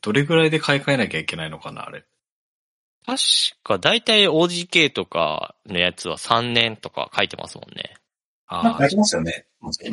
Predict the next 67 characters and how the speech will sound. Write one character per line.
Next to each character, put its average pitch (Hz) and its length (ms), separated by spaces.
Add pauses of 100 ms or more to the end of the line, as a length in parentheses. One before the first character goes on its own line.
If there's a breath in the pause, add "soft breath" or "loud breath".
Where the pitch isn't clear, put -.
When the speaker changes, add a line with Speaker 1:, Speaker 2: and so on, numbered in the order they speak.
(380)
Speaker 3:
今、 104 200
Speaker 2:
ま - 140
あ、 98 40
結 - 220
局、 220 420
パ-、 - 240
発 208 220
泡 170 140
ス - 80
チ 175 80
ロ 165 100
ー 139 40
ル 117 60
じ 101 60
ゃ 90 40
な 85 80
い 73 40
で 76 60
す - 100
か。 - 260 (220)
Speaker 3:
そ - 180
う 226 40
そ 214 100
う - 40
そ - 60
う 92 40
そ - 0
う。 - 0
Speaker 1:
う - 40
ん - 20
う - 40
ん。 - 40 (440)
Speaker 2:
だ 107 100
か 98 60
ら、 92 40
あ - 40
の、 87 60
紫 87 240
外 196 160
線 214 160
で 170 100
劣 139 160
化 170 120
す - 120
る 175 80
ん 135 40
で 110 40
す - 80
よ 82 80
ね、 82 80
あ 82 100
の 90 80
辺 82 200
っ - 20
て。 - 300 (1160)
で、 101 100
あ 95 100
と 98 100
汗 101 200
と 87 100
か - 140
も - 100
そ - 240
う - 20
や - 140
け - 180
ど。 - 200